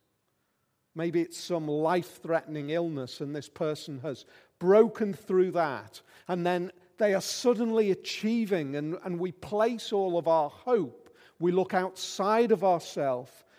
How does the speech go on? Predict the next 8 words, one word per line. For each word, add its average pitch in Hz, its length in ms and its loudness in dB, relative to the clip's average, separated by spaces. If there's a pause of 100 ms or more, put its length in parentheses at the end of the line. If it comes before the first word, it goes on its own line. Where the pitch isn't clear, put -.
(120)
and 180 160 -2
we 175 100 2
bring 175 480 0
worship 220 600 4
to 190 200 -6
that 170 260 -2
individual, 143 840 -8
and, 143 160 -12